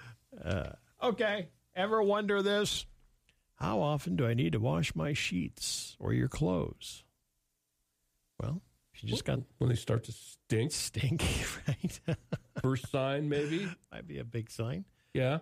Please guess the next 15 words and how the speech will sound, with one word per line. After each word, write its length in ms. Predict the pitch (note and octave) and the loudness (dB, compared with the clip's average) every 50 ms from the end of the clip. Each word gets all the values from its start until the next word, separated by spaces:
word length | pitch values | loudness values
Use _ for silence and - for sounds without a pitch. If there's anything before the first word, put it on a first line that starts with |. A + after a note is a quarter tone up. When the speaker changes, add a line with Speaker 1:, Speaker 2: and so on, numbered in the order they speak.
| - - | -4 -2
Speaker 1:
Consumer 400 | - F3 E3+ - - D4 D4+ D4+ | 0 0 0 0 0 0 0 2
Reports 400 | D4+ C#4+ G#3+ - A#3+ C4 C4 - - | 0 0 2 2 2 0 0 -2 -4
has 60 | - | -4
come 180 | - G#3 G#3+ A3 | -2 0 0 0
out 200 | A3 - - - | -2 -2 -4 -4
some 120 | A#3 C#4 | -4 -2
guidelines. 680 | G#3 A3+ G#3+ G#3 F#3+ F3+ E3 E3 E3+ F#3 F#3+ - - - - _ _ _ _ _ _ _ _ _ _ _ _ _ - | 0 2 2 2 2 2 2 2 2 0 0 -4 -6 -8 -10 _ _ _ _ _ _ _ _ _ _ _ _ _ -4
They 240 | B2 B2+ E3 G#3+ D4+ | 0 2 2 2 2
recommend, 640 | D4+ D#4 D#4 D4 A3 - F#3+ D#3 D#3 F3+ G#3 A#3+ F3 | 0 0 0 0 2 0 0 0 0 0 -2 -2 -2
Trevor, 360 | - A#2+ G2 E2 D2+ - - - _ _ _ _ _ _ - | -2 -2 -2 -4 -6 -10 -14 -16 _ _ _ _ _ _ -2
washing 520 | A#2+ C3+ E3 F#3+ D#3+ - - G#3+ G3+ G3+ | 0 2 2 2 0 0 0 0 0 2
sheets 800 | E3+ - - - G#3+ G#3+ - - _ - - - - - - - _ _ _ _ _ _ _ _ - - - - - - - _ _ _ _ _ _ _ _ _ _ _ _ _ _ _ _ _ _ _ _ _ _ _ _ _ _ - | 0 0 0 0 0 0 -2 -4 _ -8 -6 -6 -4 -6 -8 -10 _ _ _ _ _ _ _ _ -20 -20 -20 -20 -20 -20 -20 _ _ _ _ _ _ _ _ _ _ _ _ _ _ _ _ _ _ _ _ _ _ _ _ _ _ 0
every 200 | B2 G#2+ G#2 G2 | 0 2 2 2
week. 400 | G2+ A2 A2 F#2+ E2+ - - - - _ _ _ _ _ _ _ - - | 2 2 0 0 -2 -4 -10 -12 -12 _ _ _ _ _ _ _ -2 -2
Speaker 2:
Okay. 160 | E3 G#3+ | -2 -2